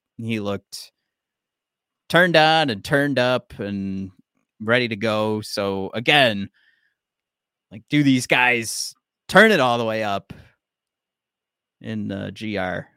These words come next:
I can't say for sure. We've seen some guys that absolutely do. We've seen some guys that play better once they're in the N H L. I, I'm just saying, you know, let's,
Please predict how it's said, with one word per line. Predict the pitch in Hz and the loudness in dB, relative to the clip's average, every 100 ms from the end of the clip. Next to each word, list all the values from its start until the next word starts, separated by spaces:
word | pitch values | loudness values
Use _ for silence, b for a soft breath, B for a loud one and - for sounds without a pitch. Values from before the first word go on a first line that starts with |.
| _ _ - | _ _ -14
I | 98 98 101 104 104 101 | -10 -8 -8 -8 -10 -12
can't | - 139 139 | -6 -2 -2
say | - 143 | -4 -6
for | 143 135 | -4 -8
sure. | - 170 202 254 | -2 0 0 -2
We've | 123 | -6
seen | - 139 131 | -6 -4 -4
some | - | -6
guys | 123 120 123 | -2 0 0
that | 110 73 | -4 -4
absolutely | 104 - 120 113 113 | -6 -6 -10 -8 -8
do. | 113 143 196 | -4 -2 -2
We've | 226 147 | -2 -6
seen | - 110 110 | -10 -8 -8
some | - 104 | -8 -6
guys | 110 110 | -4 -4
that | - - | -8 -8
play | 107 | -8
better | 110 113 135 | -4 -4 -4
once | 131 117 - | -4 -6 -6
they're | 113 | -6
in | |
the | 110 107 | -4 -4
N | |
H | 107 113 | -6 -6
L. | - 247 269 | -6 -6 -6
I, | 254 277 - | -8 -12 -14
I'm | 262 | -14
just | 262 311 | -14 -14
saying, | - - - - _ 202 | -14 -14 -14 -18 _ -16
you | 233 233 | -12 -12
know, | 226 196 _ _ _ _ _ _ _ _ | -14 -18 _ _ _ _ _ _ _ _
let's, | 262 277 - | -16 -16 -18